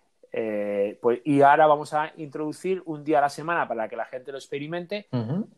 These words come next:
Speaker 1: Hoy y ayer eh, hemos hecho un
Speaker 2: Ujú.
Speaker 1: ayuno de doce horas, es decir, les he dicho a los clientes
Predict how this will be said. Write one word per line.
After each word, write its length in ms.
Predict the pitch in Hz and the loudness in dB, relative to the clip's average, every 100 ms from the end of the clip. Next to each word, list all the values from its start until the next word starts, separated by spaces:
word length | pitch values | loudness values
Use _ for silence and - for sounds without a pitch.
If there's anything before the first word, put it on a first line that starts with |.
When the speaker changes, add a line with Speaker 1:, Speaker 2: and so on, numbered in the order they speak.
| _ _ | _ _
Speaker 1:
Hoy 320 | - 160 170 165 | 4 6 6 2
y 40 | |
ayer 440 | 156 170 185 135 - _ _ _ _ _ 127 | 0 -2 -4 -4 -8 _ _ _ _ _ -4
eh, 520 | 127 123 120 120 123 | -2 -2 -6 -6 -6
hemos 220 | 131 143 | -8 -10
hecho 260 | 147 - 143 | -10 -4 -4
un 120 | 143 | -4
Speaker 2:
Ujú. 60 | 143 | -4
Speaker 1:
ayuno 520 | 139 139 135 151 147 | 0 0 0 -2 -2
de 80 | 120 | 0
doce 280 | 131 - | 0 0
horas, 360 | 170 214 247 - | 0 0 -2 -6
es 60 | 127 | -4
decir, 360 | 127 117 139 110 | -4 -4 -6 -6
les 180 | 110 139 | -6 -4
he 40 | |
dicho 260 | 135 - 135 | -4 2 2
a 60 | |
los 300 | 131 131 127 | 4 2 0
clientes 640 | - 131 139 131 135 127 - | -6 -2 -2 0 2 2 0